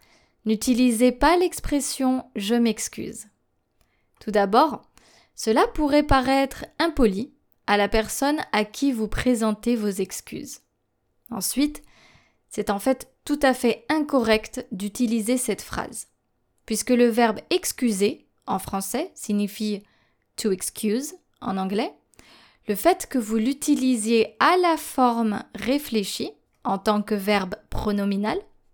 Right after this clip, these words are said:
en ajoutant M apostrophe, cela pourrait donner l'impression que vous vous excusez vous-même. Ajoutez à cela la possibilité que la personne à qui vous présentez vos excuses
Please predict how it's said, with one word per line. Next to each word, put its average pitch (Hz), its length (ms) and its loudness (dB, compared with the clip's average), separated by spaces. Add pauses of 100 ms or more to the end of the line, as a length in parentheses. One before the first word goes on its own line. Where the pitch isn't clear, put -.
(220)
en 202 180 -8
ajoutant 208 600 -4
M 202 240 -4 (120)
apostrophe, - 840 -4 (1040)
cela 262 380 4
pourrait 294 360 2
donner 254 320 4
l'impression 254 840 0 (100)
que 233 100 0
vous 240 400 -4
vous 202 480 -4
excusez 247 720 -2 (180)
vous-même. 220 560 -4 (600)
Ajoutez 311 600 4
à 214 140 2
cela 220 600 2
la 190 180 -4
possibilité 240 1160 2
que 185 100 -6
la 233 180 4
personne 233 680 0 (420)
à 214 120 2
qui 294 280 4
vous 240 160 2
présentez 220 680 2
vos 196 160 -2
excuses 208 720 -4